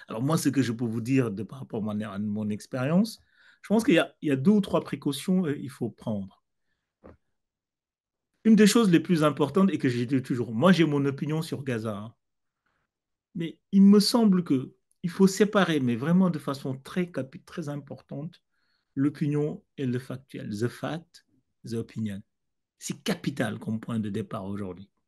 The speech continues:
Si vous ne le séparez pas, vous tombez comme tout le monde, dans, comme beaucoup de rédactions, dans le piège, euh, de la désignation et de l'assignation.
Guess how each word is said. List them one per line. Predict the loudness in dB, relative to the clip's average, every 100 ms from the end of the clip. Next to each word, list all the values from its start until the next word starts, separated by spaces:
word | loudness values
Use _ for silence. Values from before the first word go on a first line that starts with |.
| _ _ -20 -20 -20 -20 _ _ _ _ _ _ _ _
Si | -8 8 8
vous | 12
ne | 12
le | 12
séparez | 10 8 8 6 6
pas, | 6
vous | 6 6
tombez | 8 8 8
comme | 6 0
tout | -2
le | 0
monde, | 2 2 2 0 -2
dans, | 0 2 2 2 0
comme | -2 -2
beaucoup | 0 2
de | 2
rédactions, | 0 -2 -4 -8 -4 -2 -2 -6 _ _ _ _ -8
dans | 0 2
le | 2
piège, | 0 0 2 2 0 -4 _ _ _ -18 -6
euh, | -2 0 2 0 -2 -6 -6 -6 -8
de | -8 0
la | 2 2
désignation | 0 -2 0 0 0 -2
et |
de | 0
l'assignation. | 0 -2 -4 -4 -4 -10 -16